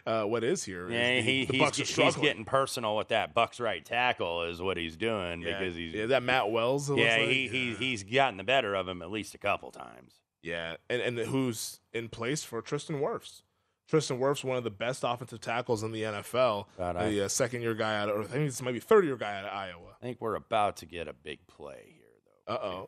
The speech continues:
Speaker 2: Bay.
Speaker 1: Oh, for Tampa, I was gonna say <laughs> for the, for New Orleans. Uh, is that my guy, uh, Cade Otton?
Speaker 2: Yes.
Speaker 1: Shout out to the University
Speaker 2: Big
Speaker 1: of
Speaker 2: enough,
Speaker 1: Washington.
Speaker 2: uh,
Speaker 1: There,
Speaker 2: because it does
Speaker 1: there
Speaker 2: get
Speaker 1: you
Speaker 2: him into
Speaker 1: go.
Speaker 2: New Orleans territory. So now a touchdown, plus one oh five,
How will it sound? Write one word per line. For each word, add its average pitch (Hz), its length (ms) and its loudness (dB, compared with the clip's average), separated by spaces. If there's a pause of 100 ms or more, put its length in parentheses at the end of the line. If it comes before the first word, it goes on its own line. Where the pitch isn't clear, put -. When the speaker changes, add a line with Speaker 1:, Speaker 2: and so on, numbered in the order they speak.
(160)
Speaker 2:
Bay. - 60 -20 (260)
Speaker 1:
Oh, 117 80 4
for 107 140 -6
Tampa, 127 280 0
I 104 40 2
was 101 100 -2
gonna 104 80 -6
say 107 200 -2
<laughs> - 20 -8
for - 280 -2
the, 170 120 8
for 127 120 -6
New 110 120 -8
Orleans. 110 380 -2 (360)
Uh, 98 540 0
is 113 100 -4
that 123 160 0
my 123 120 0
guy, 120 320 4
uh, 110 240 2
Cade 135 300 0
Otton? 151 420 2 (120)
Speaker 2:
Yes. 110 300 2
Speaker 1:
Shout 123 160 -2
out 117 100 -2
to 127 60 -14
the 120 60 -14
University 120 320 2
Speaker 2:
Big 170 40 0
Speaker 1:
of 165 40 6
Speaker 2:
enough, 151 420 4
Speaker 1:
Washington. - 140 -18 (400)
Speaker 2:
uh, 110 240 6
Speaker 1:
There, - 20 0
Speaker 2:
because 113 320 0
it 110 100 0
does 123 220 4
Speaker 1:
there 110 80 -4
Speaker 2:
get 127 100 4
Speaker 1:
you 123 60 0
Speaker 2:
him 120 60 0
into 117 180 -2
Speaker 1:
go. 117 60 -4
Speaker 2:
New 113 100 -2
Orleans 113 440 0
territory. 104 540 2
So 101 120 -6
now 101 140 2
a - 20 0
touchdown, 92 500 -2
plus 95 240 -4
one 101 180 -4
oh 95 100 -2
five, 90 360 2